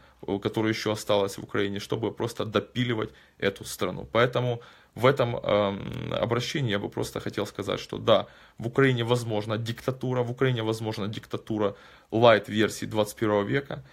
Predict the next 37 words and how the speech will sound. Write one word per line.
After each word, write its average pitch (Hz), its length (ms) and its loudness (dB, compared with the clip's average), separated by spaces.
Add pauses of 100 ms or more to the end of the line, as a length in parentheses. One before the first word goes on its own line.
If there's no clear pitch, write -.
(300)
и 117 200 4
в 120 120 -8
Украине 127 360 0
гражданское 117 480 -2
общество 127 320 -4
на 107 80 0
фоне 117 320 0
разбитой 110 500 0
оппозиции, 107 500 -4
на 104 120 -4
фоне 107 280 -4
разбитого 110 520 -2
гражданского 110 500 -4
общества, - 400 -6 (300)
мне 117 100 -2
кажется, 113 340 0
что - 200 -8
система, 151 580 -2
власть 123 420 0
и - 60 -4
олигархи, 120 560 -2 (220)
они 120 220 2
могут 113 340 0
делать 110 280 0
все. - 380 -10
Поэтому 131 460 0 (220)
продолжение 113 520 2
следует. - 460 -10 (680)
Спасибо, 127 400 0
что 127 140 -4
смотрели, 131 420 -2
слушали. 131 420 -4
Это 107 140 -2
был 117 240 -2
мой 113 240 -2
крик 117 260 -8
души. 131 440 -8